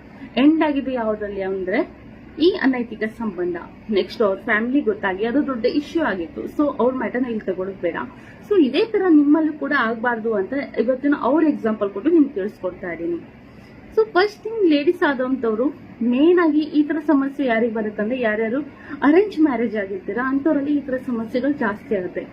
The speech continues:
ಲವ್ ಮ್ಯಾರೇಜಸ್ ಗಳು ಏನಾಗುತ್ತೆ, ಓಪನ್ ಅಪ್ ಆಗಿ ಮಾತಾಡ್ತೀರಾ. So ಮದ್ವೆಗಿಂತ ಮುಂಚೆ ಒಂದಿಷ್ಟು ರೊಮ್ಯಾಂಟಿಕ್ ಟಾಕ್ ಅಂತ ಆಗಿರುತ್ತೆ. So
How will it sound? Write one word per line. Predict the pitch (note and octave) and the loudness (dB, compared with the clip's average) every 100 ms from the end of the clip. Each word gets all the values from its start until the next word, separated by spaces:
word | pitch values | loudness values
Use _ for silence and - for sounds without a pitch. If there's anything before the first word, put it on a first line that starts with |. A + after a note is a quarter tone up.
| - - A3 | -16 -14 -2
ಲವ್ | C4+ E4 A4 | 2 2 0
ಮ್ಯಾರೇಜಸ್ | G#4+ F#4+ E4 E4 | 0 2 2 2
ಗಳು | D4 D4 | 2 4
ಏನಾಗುತ್ತೆ, | C#4+ B3+ A3 C#4 | 4 0 -4 -4
ಓಪನ್ | - F4 G#4+ G4+ | 0 -2 -2 -2
ಅಪ್ | F4 | 0
ಆಗಿ | D#4 | 4
ಮಾತಾಡ್ತೀರಾ. | D#4+ A#3+ G#3 G#3 F#3 G3 F3 - - - - | 4 4 -2 -8 -6 -6 -6 -8 -20 -20 -4
So | C4+ | -2
ಮದ್ವೆಗಿಂತ | A3+ A#3 C#4 C#4 | 2 2 2 0
ಮುಂಚೆ | B3+ B3 B3 | -2 -4 -4
ಒಂದಿಷ್ಟು | C4+ A3 A3 A3 C4+ A#3+ - | -4 -2 -2 -4 -6 -8 -2
ರೊಮ್ಯಾಂಟಿಕ್ | A#3 B3 B3+ C#4 C4 - | -2 0 0 -2 -6 -2
ಟಾಕ್ | B3 B3 | -2 -2
ಅಂತ | B3 A3+ | -6 -2
ಆಗಿರುತ್ತೆ. | G#3 G3+ G3+ F#3+ G#3+ | -2 -2 -4 -4 -6
So | A#3+ D#4+ E4+ | -4 -2 -2